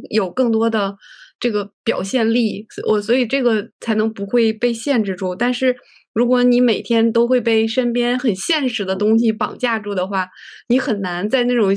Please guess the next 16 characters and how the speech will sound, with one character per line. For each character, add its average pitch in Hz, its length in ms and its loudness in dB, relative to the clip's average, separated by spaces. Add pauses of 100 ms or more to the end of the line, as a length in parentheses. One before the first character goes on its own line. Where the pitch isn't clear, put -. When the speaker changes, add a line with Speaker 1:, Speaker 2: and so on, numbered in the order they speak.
Speaker 1:
有 202 180 2
限 269 200 0
的 233 60 2
空 233 200 0
间 233 160 2
里 233 100 0
面 185 200 -4
去 220 120 2
寻， 220 320 0
寻 226 300 0
求 214 180 0
那 226 120 2
种 208 240 -2
创 214 240 -2
新。 202 220 -2 (400)
呃， 165 80 2